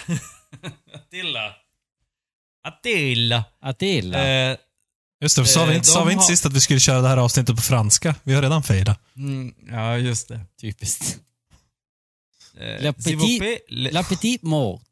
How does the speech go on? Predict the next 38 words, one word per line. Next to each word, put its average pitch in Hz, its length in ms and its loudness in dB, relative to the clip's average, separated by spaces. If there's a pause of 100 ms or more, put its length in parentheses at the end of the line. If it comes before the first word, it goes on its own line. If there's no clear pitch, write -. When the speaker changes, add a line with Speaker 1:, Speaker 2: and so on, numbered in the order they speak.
(680)
Speaker 1:
Ja. 180 280 0
Speaker 2:
Visst 139 80 -2
är 131 40 -2
det 127 100 -2
så 127 160 -2
det 101 120 -4
heter? - 240 -10 (800)
Speaker 1:
Jo. 147 400 -14
Speaker 2:
Den 113 100 -14
lilla 120 220 0
döden. 120 380 0
Speaker 1:
Exakt. 131 440 -2 (280)
Den 156 100 0 (100)
lilla 151 80 2
Speaker 3:
<laughs> - 0 -
Ja. 120 260 2
Speaker 1:
döden. 110 560 -2 (160)
Speaker 2:
I 131 100 -2
en 117 160 2
turnébuss. 110 680 -2 (760)
Speaker 1:
Japp. 98 200 -10 (1500)
Eh, 113 440 0
Attila 127 580 2
have 120 260 0
paid 131 340 -2 (200)
tribute 135 340 -4
to 113 120 -6
a 117 40 -2
late 127 320 -2
fan 110 400 -2 (220)
by 113 60 -6
spreading 110 520 -4
their 107 280 -4
ashes 107 400 -6
across 110 440 -10
their 113 200 -8
tour 113 340 -8
bus. - 360 -10